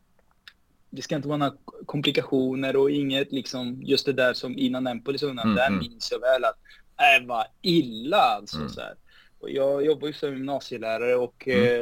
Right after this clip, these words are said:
Speaker 1: eh, där har man ju verkligen, ehm, örat mot marken många gånger, behöva känna av vad tycker folk, och framförallt här i Sverige så är det mycket Premier League då.
Speaker 2: Mm.
Speaker 1: Men just när de började få upp, eh, många började liksom,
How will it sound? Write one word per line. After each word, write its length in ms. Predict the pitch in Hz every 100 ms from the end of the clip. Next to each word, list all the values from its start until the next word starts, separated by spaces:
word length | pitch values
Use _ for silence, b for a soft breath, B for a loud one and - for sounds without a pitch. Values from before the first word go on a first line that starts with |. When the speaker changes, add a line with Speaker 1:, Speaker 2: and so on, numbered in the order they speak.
| 120 120
Speaker 1:
eh, 40 | 117
där 200 | 135 139
har 240 | 135 120
man 80 | 135
ju 60 | 165
verkligen, 540 | 156 - 123 117 117
ehm, 360 | 117 117 117 117 _ _ - -
örat 280 | 131 113 -
mot 140 | 113
marken 320 | 120 113 -
många 220 | 131 123 113
gånger, 240 | 127 123
behöva 260 | 113 120 120
känna 280 | - 123
av 120 | 120 120
vad 160 | 123
tycker 300 | - 120 127 -
folk, 340 | 190 143 -
och 100 | 123
framförallt 460 | - 127 - 127 117
här 120 | 117
i 60 | 113
Sverige 420 | - 123 117 120
så 120 | -
är 60 | 127
det 60 |
mycket 240 | 123 - - _ _
Premier 260 | - 123 120
League 240 | 139 120
då. 160 | 110 104 B
Speaker 2:
Mm. 200 | 110 101 98
Speaker 1:
Men 320 | 135 135 139
just 180 | 151 151
när 80 | 156
de 180 | 143 131
började 300 | 156 147 139
få 140 | -
upp, 160 | 139 -
eh, 500 | 147 139 135 135 131
många 260 | 139 143 131
började 520 | 131 123 117 120 117
liksom, 320 | 113 - 110